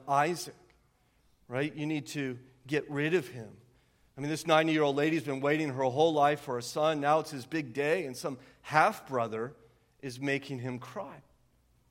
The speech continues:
And what, what do, what do you do? What do you do? Sarah says, "He's gotta go.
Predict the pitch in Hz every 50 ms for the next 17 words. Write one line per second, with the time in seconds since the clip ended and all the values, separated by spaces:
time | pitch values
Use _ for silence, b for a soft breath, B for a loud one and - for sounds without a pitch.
0 | _ _ _ _ _ _ _ _ _ - - 143 135 143 160 160 160 160 160 156
1 | 160 151 151 160 160 160 160 156 139 180 294 349 285 139 - - _ _ _ _
2 | - 143 151 165 160 151 415 453 320 - - _ _ _ _ _ _ _ _ _
3 | _ _ _ _ - - - 175 160 165 156 151 156 139 135 226 277 - - 139
4 | 123 120 113 117 - 339 370